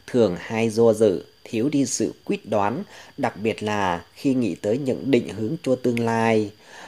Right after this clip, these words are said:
Và nếu như bạn đang còn băn khoăn, bạn có thể tâm sự để xin lời khuyên của những người đi trước, đáng tin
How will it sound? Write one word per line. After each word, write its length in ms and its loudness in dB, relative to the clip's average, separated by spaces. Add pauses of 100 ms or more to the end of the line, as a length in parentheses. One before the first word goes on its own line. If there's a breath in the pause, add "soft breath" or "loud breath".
(140 loud breath)
Và 120 4
nếu 180 2
như 160 2
bạn 280 0
đang 260 -2
còn 300 -2
băn 180 -2
khoăn, 440 -2 (140)
bạn 160 -4
có 100 -8
thể 140 -8 (100)
tâm 180 0
sự 260 -4
để 140 -6
xin 240 -6
lời 260 0
khuyên 320 -6
của 200 -4
những 260 -6
người 260 -4
đi 220 -4
trước, 300 2 (220)
đáng 380 -8
tin 180 0